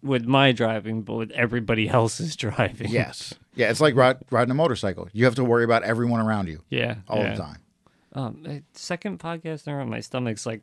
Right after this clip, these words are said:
Speaker 2: Uh.
Speaker 1: <laughs> it's probably not picking up, but whatever.
Speaker 2: Uh.
Speaker 1: So there,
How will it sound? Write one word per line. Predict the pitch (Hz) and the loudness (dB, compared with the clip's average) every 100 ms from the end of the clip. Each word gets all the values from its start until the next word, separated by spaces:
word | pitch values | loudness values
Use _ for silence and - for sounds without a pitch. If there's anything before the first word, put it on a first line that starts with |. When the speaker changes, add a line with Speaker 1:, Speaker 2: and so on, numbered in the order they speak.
| - | -8
Speaker 2:
Uh. | 120 120 117 117 113 110 113 117 120 165 - | -4 -4 -4 -4 -2 0 0 0 4 6 8
Speaker 1:
<laughs> | 175 - 170 139 165 - - - - | 6 6 4 4 0 -2 -10 -14 -6
it's | 156 | -6
probably | - 185 180 | 4 6 6
not | 151 143 | 6 2
picking | 127 113 117 | 2 0 0
up, | 104 - | -4 -6
but | 117 107 | -10 -6
whatever. | 113 110 107 107 - | -6 -6 -6 -12 -14
Speaker 2:
Uh. | - 107 - _ _ - _ _ | -12 -12 -14 _ _ -20 _ _
Speaker 1:
So | - 190 180 170 | 8 10 10 6
there, | 135 151 180 180 175 | 2 4 6 6 4